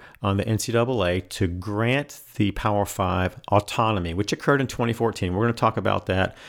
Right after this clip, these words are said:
in more detail. And you have to remember that in, I think it was twenty eleven, the,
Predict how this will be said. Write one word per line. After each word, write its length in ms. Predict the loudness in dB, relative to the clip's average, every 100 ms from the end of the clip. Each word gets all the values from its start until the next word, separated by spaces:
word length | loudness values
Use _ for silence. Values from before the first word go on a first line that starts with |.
| -20 -6
in 120 | -2
more 180 | 0 0
detail. 680 | 2 0 0 -2 -2 -4 -6 -14 -4
And 100 | -2
you 100 | 0
have 160 | 0 0
to 100 | 0
remember 340 | 0 0 0
that 160 | 2 2
in, 320 | 0 -2 -4
I 40 |
think 120 | -2
it 40 | -2
was 100 | -2
twenty 300 | -2 0 0
eleven, 600 | 0 2 2 2 -4 -8 -12 -20 _ -10
the, 720 | -4 0 2 2 0 -2